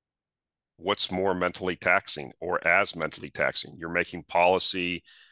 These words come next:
you're dealing, you're on committees, you're being wheeled around in a wheelchair. She looks like the crypt keeper. I mean, the woman's ninety years old. I'm not picking on her. When you're ninety, you're ninety. I mean, you're at the end,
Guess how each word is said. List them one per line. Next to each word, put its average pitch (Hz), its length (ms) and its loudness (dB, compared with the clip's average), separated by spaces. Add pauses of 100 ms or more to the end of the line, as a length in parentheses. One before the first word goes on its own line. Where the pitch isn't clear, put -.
(180)
you're 85 200 -4
dealing, 87 380 -2
you're 90 140 0
on 85 100 0
committees, 90 920 0
you're 80 120 -10
being 90 280 -2
wheeled 87 240 -4
around 87 220 0
in 80 60 -4
a 78 60 -6
wheelchair. 90 500 -4
She - 160 -4
looks 87 220 -4
like 85 160 -6
the - 80 -14
crypt - 300 -4
keeper. 92 480 -6 (280)
I 82 60 -14
mean, 82 140 -4
the 82 80 -4
woman's 95 340 -2
ninety 90 240 0
years 85 240 -4
old. 104 160 0
I'm 78 80 -2
not 85 220 -4
picking - 280 -2
on 73 160 -4
her. 78 220 -6 (240)
When 85 140 -10
you're 87 100 -4
ninety, 90 440 2
you're 82 260 -4
ninety. 82 600 -2
I 73 80 -6
mean, 73 300 -10 (220)
you're 85 180 -2
at 87 140 0
the 85 160 -2
end, 69 320 -2